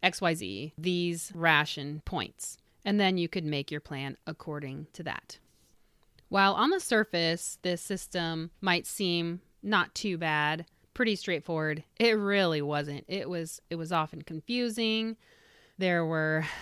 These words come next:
sometimes rumors that would fly around, like something was, you know, gonna go up in price or up in ration point value, and so people would rush to the store and try and get their share.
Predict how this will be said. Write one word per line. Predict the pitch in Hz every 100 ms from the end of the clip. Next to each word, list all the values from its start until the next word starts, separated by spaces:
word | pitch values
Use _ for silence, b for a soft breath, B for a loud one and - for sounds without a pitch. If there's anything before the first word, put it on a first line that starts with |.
| B
sometimes | - 202 196 190 202 175 170 175 175 - - -
rumors | 190 233 240 220
that | 214
would | 214
fly | - 196
around, | 190 185 180 180
like | 165
something | 160 214 208 202 190
was, | 175 - - _
you | -
know, | 165 165
gonna | 160 156 151
go | 143 151
up | 214 226
in | 214 190
price | - - 175 175 170 -
or | 165 160 160 b -
up | 185 202 196
in | 180
ration | 170 160 165 175
point | 165 160
value, | 170 151 156 156
and | 156
so | 156
people | 143 190 175 170
would | 151
rush | 160 160 -
to |
the | 170
store | 160 - 160 156
and | 156 147 151
try | 160
and | 151 156
get | 156 -
their | - 156 160
share. | - - 170 165 165